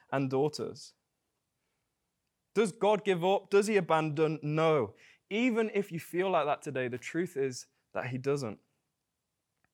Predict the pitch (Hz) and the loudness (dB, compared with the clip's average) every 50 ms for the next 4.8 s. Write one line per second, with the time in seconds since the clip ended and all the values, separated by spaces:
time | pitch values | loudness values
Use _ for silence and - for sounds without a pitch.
0 | _ _ _ _ _ - 160 - 214 190 - 151 180 185 180 151 - _ 170 180 | _ _ _ _ _ -2 0 0 0 -2 -4 -2 -2 -2 -2 -4 -6 _ -4 -2
1 | 190 190 185 170 156 151 147 139 135 151 151 156 - - - - 165 165 160 143 | -2 -2 -2 -4 -4 -4 -6 -4 0 0 0 0 -2 -6 -6 -4 -2 0 0 0
2 | 131 123 131 147 170 190 202 196 - 165 156 143 139 143 139 151 156 156 147 139 | 0 0 2 2 2 2 2 0 -4 -6 -6 -6 -6 -6 -6 -4 -4 -4 -2 -4
3 | 131 127 127 - _ _ _ _ _ _ - 151 170 175 170 175 170 151 143 139 | -4 -6 -8 -12 _ _ _ _ _ _ -2 0 0 0 0 -2 -4 -4 -6 -8
4 | 135 - 147 165 156 143 127 - - - 131 120 110 98 98 | -6 -2 -2 0 0 0 -2 -2 -2 -2 -2 -2 -4 -6 -10